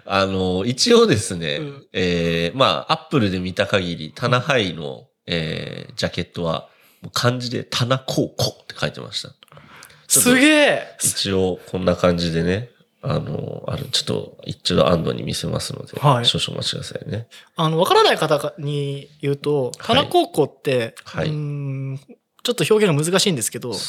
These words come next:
Speaker 2: 名前を書けば入れると言われてた。
Speaker 1: まあ、
Speaker 2: まあ、僕らの時代ですよ。今はどうか知らないですけど。
Speaker 1: そうですね。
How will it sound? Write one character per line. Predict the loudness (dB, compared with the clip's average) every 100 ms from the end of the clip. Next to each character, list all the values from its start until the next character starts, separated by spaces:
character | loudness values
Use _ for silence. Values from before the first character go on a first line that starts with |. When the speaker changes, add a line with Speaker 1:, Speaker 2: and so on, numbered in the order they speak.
| -4 0
Speaker 2:
名 | 2
前 | 4 4
を | 4
書 | 4
け | 4
ば |
入 | 4 2 4
れ |
る | 2
と | 0
言 | -6
わ | -6
れ | -6 -8
て | -12 -14
た。 | -12 -6
Speaker 1:
ま | 4 6
あ、 | 6 2 -4 0
Speaker 2:
ま |
あ、 |
僕 | 2 4 6
ら |
の | 6
時 | 4
代 | 2 0
で |
す | -2
よ。 | -6 -8 0
今 | 4
は | 4
ど | 4
う | 0
か |
知 | -4
ら | -4
な | -8
い | -8
で |
す | -10
け | -6
ど。 | -4
Speaker 1:
そ | -6
う |
で | -10
す | -20
ね。 | -18 -18